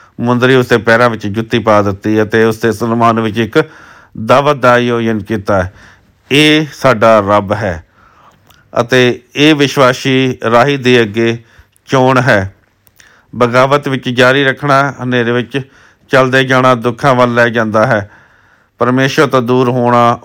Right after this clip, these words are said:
ਹੋਣ ਵੱਲ ਅਗਵਾਈ ਕਰਦਾ ਹੈ ਜਾਂ ਪਿਤਾ ਕੋਲ ਵਾਪਸ ਆਉਣਾ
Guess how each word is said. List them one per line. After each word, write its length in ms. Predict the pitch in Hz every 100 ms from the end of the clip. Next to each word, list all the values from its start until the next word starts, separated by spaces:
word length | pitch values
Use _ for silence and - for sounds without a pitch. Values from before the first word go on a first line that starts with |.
| 127
ਹੋਣ 260 | 123 127
ਵੱਲ 300 | 123 117 117
ਅਗਵਾਈ 320 | 113 113 113 123
ਕਰਦਾ 340 | 120 104 107
ਹੈ 240 | 113 92 - - _ -
ਜਾਂ 380 | 131 147 127 135 - _ _ _ _ _ -
ਪਿਤਾ 300 | 147 151 147
ਕੋਲ 240 | 139 135
ਵਾਪਸ 520 | 123 127 120 131 131 -
ਆਉਣਾ 400 | 120 123 123 123